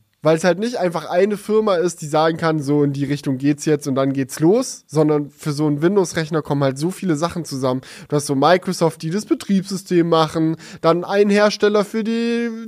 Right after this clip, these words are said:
C P U, einen anderen Hersteller für die G P U, dann nochmal einen dritten Hersteller, der den Laptop zusammenschraubt.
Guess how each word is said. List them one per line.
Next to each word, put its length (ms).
C 240
P 160
U, 320
einen 120
anderen 380
Hersteller 460
für 160
die 140
G 180
P 180
U, 220
dann 140
nochmal 260
einen 80
dritten 300
Hersteller, 440
der 140
den 160
Laptop 380
zusammenschraubt. 760